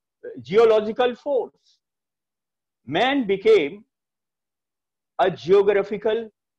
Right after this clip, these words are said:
force. What he meant and what geo-, man as geographical force did, man, Nehru would say,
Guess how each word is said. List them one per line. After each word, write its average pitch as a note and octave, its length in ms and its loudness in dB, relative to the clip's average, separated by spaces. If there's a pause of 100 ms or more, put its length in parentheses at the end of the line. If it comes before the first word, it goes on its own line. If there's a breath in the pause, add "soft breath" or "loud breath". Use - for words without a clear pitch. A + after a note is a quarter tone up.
(120)
force. - 760 -2 (1040)
What C4+ 220 2
he C4+ 100 2
meant C4 320 -2 (880)
and G3+ 180 -4
what B3 180 2 (680)
geo-, G#3+ 280 2 (120)
man A#3 460 -2
as A3 280 -2
geographical A3 680 0 (380)
force A#3 300 4
did, A3+ 260 -2 (920)
man, F3 520 -2 (280)
Nehru D#3 260 0
would E3 200 -2
say, A3 340 -2